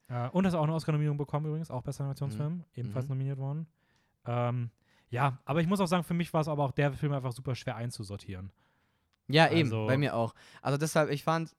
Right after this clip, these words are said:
Speaker 2: der, der ist einzigartig, aber da würde ich halt zum Beispiel die anderen Ghiblis doch eher gucken, weil die mir halt was geben. Der Red Turtle ist eher so, der ist,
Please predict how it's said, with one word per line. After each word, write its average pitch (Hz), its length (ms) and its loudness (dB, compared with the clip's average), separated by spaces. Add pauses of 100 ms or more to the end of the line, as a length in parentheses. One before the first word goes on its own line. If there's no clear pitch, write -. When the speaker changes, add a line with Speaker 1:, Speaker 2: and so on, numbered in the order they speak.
(140)
Speaker 2:
der, 143 200 -2
der 151 140 -2
ist 151 120 -6
einzigartig, 185 840 -2
aber 151 360 0 (460)
da 131 200 -4
würde 165 100 0
ich 165 140 -6
halt 170 100 -2
zum 160 140 -4
Beispiel 156 180 -4
die 139 80 0
anderen 160 360 0
Ghiblis 151 280 -4
doch 170 240 -2
eher 123 160 0
gucken, 123 340 -6
weil 123 120 0
die 120 100 -2
mir 123 160 0
halt 120 300 -4 (800)
was 113 500 -4 (320)
geben. 120 460 0 (640)
Der 113 180 0
Red 139 160 2
Turtle 160 240 2
ist 139 160 -4
eher 151 220 4
so, 135 420 0 (1400)
der 117 160 -6
ist, - 420 -8